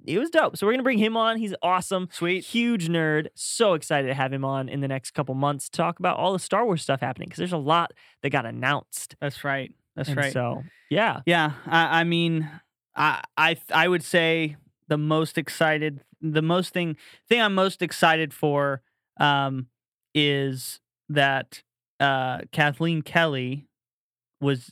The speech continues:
Speaker 2: doing an interview. I'm not excited for Kathleen
Speaker 1: Kelly or
Speaker 2: Kelly.
Speaker 1: Kennedy?
Speaker 2: Kennedy.
Speaker 1: There we go.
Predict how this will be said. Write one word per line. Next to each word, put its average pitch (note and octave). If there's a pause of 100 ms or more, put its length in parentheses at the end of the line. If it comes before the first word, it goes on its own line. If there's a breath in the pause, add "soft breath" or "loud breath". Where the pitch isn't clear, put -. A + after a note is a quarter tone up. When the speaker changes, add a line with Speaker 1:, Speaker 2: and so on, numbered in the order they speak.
(120)
Speaker 2:
doing D3
an C#3
interview. B2+ (320 soft breath)
I'm D#3
not F#3+
excited E3
for C#3
Kathleen D#3+
Speaker 1:
Kelly -
or -
Speaker 2:
Kelly. C3
Speaker 1:
Kennedy? D3+
Speaker 2:
Kennedy. C#3+ (160 soft breath)
Speaker 1:
There A#2+
we -
go. -